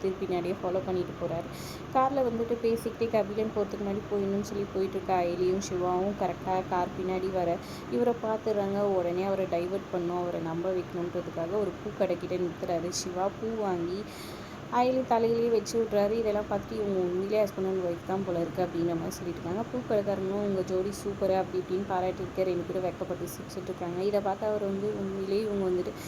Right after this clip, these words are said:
இதுக்கு தான் போறாங்க போல, இது நம்ம தான் தப்பா நினச்சிட்டோம், நம்ம இப்படியே போயிடலாமேன்னு" யோசிக்கிறாங்க. "இல்ல, இல்ல, வந்தது வந்துட்டோம், இவங்க எங்க தான் போறாங்க, நம்ம பார்த்து தெரிஞ்சுப்போமேன்னு" சொல்லிட்டு ஃபாலோ பண்ணிட்டு போயிட்டே இருக்காரு. சிவா இவரை எப்படி எப்படியாவது லவ்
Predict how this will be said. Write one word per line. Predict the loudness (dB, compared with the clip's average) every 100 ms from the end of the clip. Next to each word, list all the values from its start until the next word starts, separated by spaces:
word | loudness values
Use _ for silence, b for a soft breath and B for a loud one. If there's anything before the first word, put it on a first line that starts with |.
| B B
இதுக்கு | -2 0
தான் | 0 0 2
போறாங்க | 2 0
போல, | 0 0
இது | 2
நம்ம | 0 2 2
தான் | 0
தப்பா | -2 -2 0
நினச்சிட்டோம், | 2 0 0 0 2 0 -2 -4
நம்ம | 0 2
இப்படியே | 2 0
போயிடலாமேன்னு" | 0 2 2 2 2
யோசிக்கிறாங்க. | 0 -2 -2 0
"இல்ல, | 2 2
இல்ல, | 2 2
வந்தது | 0 0 0 0
வந்துட்டோம், | -2 0 0 2
இவங்க | 2 -2 -2
எங்க | -2
தான் | -2 -2 -2
போறாங்க, | -2 -2
நம்ம | -2 -2 -2
பார்த்து | -4 -2
தெரிஞ்சுப்போமேன்னு" | -2 -2 -2 -2 0 -2 -2
சொல்லிட்டு | -4 -4
ஃபாலோ | 2 4 4
பண்ணிட்டு | 2 0 0 0
போயிட்டே | 0 2 0
இருக்காரு. | 0 -2 -4 -4 B B B -6
சிவா | 2 6
இவரை | 6 6
எப்படி | 4 4 2
எப்படியாவது | 4 4 4 2
லவ் | 2